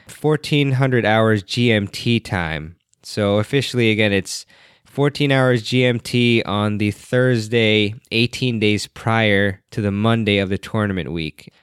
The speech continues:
And so you sign up, and then, yeah, you wait a while, and then they'll eventually put out the acceptance list.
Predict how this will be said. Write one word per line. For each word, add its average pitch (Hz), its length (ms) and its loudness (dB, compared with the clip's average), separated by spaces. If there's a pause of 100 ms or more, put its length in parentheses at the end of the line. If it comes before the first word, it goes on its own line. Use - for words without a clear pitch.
(160)
And 120 100 -8
so 139 380 2
you 120 100 -2
sign 147 380 0
up, 131 320 0 (220)
and 113 180 -4
then, 120 500 2 (240)
yeah, 113 360 -2
you 85 220 -6
wait 131 200 0
a 135 80 0
while, 123 440 0
and 101 240 -4
then 113 220 -2
they'll 107 200 0
eventually 123 580 -2
put - 260 -4
out 107 480 0
the 98 340 -4
acceptance - 760 -4
list. 87 560 -4